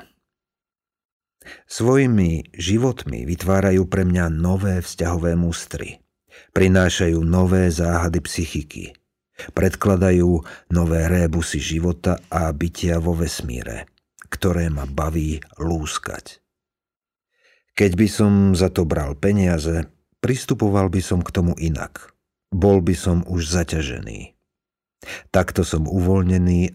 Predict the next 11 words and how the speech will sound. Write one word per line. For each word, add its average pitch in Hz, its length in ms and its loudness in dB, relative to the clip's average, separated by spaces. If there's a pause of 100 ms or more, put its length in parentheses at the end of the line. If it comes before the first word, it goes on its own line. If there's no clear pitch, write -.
a 82 240 0
je 82 160 0
to 80 240 -2
hra. 82 320 -4 (560)
Krásny 95 640 0
balet 85 480 -4
učenia 85 640 -2
aj 82 160 -2
pre 76 240 -4
mňa. - 320 -10 (880)
Ďakujem. 78 720 -2